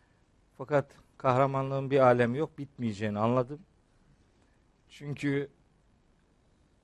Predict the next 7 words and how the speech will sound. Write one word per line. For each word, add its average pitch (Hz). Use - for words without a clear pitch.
e, 110
altıncı 143
ayette, 113
İhdina 127
sıratal 123
müstakim 117
ayetinde 107